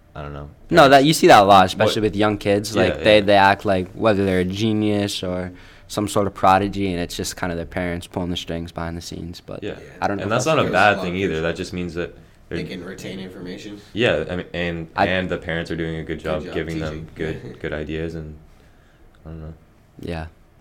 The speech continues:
Speaker 2: It's a good point.
Speaker 1: Um,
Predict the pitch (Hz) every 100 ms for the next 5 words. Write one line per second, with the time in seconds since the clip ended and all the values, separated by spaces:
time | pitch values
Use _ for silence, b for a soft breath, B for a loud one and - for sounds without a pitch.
0 | _ _ _ - _ _ _ 185 139 110
1 | 107 - _ b b b b b b b
2 | b b b b b _ _ _ _ _
3 | _ - - 85 80 80